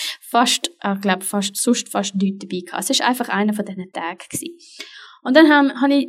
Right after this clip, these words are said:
mich sofort angefangen zu vergleichen mit dem Mami. Und das ist zum Glück jetzt schon anderthalb, zwei Jahre her und ich bin wirklich schon viel, viel weiter gekommen.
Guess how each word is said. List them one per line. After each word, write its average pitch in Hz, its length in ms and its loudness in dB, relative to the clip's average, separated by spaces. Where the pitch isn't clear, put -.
mich 285 340 4
sofort 302 840 4
angefangen 269 280 0
zu - 40 -10
vergleichen 254 520 -2
mit 254 200 -2
dem 254 180 2
Mami. 233 480 -2
Und 226 160 -6
das 240 180 4
ist - 580 -4
zum 247 220 -2
Glück 262 280 0
jetzt 254 180 -4
schon - 120 -6
anderthalb, 233 600 -2
zwei 220 300 0
Jahre 220 360 -2
her 220 320 -4
und 214 80 -10
ich - 120 -16
bin 208 160 -4
wirklich 220 280 -6
schon 214 160 -8
viel, 214 280 -4
viel 214 240 -4
weiter 208 240 -4
gekommen. 240 400 -2